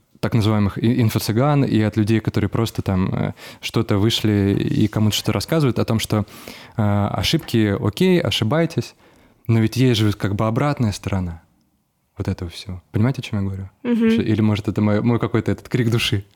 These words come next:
Speaker 2: Нет, я точно понимаю, когда ошибка, эм, нужно уметь с ними работать.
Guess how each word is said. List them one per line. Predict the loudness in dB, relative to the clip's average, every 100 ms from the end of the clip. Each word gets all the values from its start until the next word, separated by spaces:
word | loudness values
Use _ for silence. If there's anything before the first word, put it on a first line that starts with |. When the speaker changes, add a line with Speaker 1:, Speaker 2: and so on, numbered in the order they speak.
| _ _ -2
Speaker 2:
Нет, | 2 2
я | 2
точно | 0 0 0
понимаю, | 0 0 0
когда | 0 2 0
ошибка, | 0 -2 0 0 0 -4 -18 -8
эм, | -4 0 0 0 -4 -14 -16 -14 -2
нужно | 0 2 0 -4 -12 0
уметь | 2 4 2 2
с | 0
ними | 2 2
работать. | 2 2 2 0 -4 -12